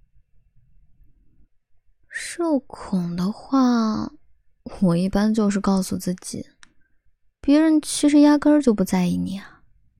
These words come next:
需要去和陌生人沟通的时候，你就想着，“别人不在意你。”转头就忘了，让自己的心理上轻松一点儿。就算别人嘀咕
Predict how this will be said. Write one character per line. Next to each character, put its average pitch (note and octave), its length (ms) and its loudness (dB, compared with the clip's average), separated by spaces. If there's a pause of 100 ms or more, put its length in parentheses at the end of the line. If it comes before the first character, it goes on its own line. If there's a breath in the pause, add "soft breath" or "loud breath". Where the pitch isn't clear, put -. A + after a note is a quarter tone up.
(760)
需 - 180 -2
要 C4+ 160 8
去 C4+ 160 2
和 B3+ 140 2
陌 A#3+ 180 6
生 A#3+ 160 0
人 A3+ 140 2
沟 A#3 160 2
通 A#3+ 240 2
的 A3 80 4
时 - 180 -4
候， F3+ 560 -6 (540)
你 F#3+ 120 -8
就 G3 200 -2
想 F3 400 -4
着， F3 220 -10 (720)
“别 C4+ 180 4
人 C#4 160 8
不 A#3 160 0
在 C4+ 260 2
意 G3 120 2
你。” F3 360 -10 (640)
转 G3+ 200 0
头 F#3 180 0
就 D4 100 4
忘 B3 240 4
了， - 260 -12 (920)
让 G#3+ 320 0
自 G#3 160 -2
己 - 100 -8
的 - 120 -10
心 B3 340 2
理 G#3 140 -2
上 E3 240 -6
轻 E3+ 180 -4
松 F3 200 -10
一 F3 60 -10
点 - 140 -16
儿。 - 140 -20 (1400)
就 F4+ 220 -2
算 D4+ 260 4
别 C4 160 4
人 D4 240 4
嘀 D4+ 180 0
咕 B3+ 500 2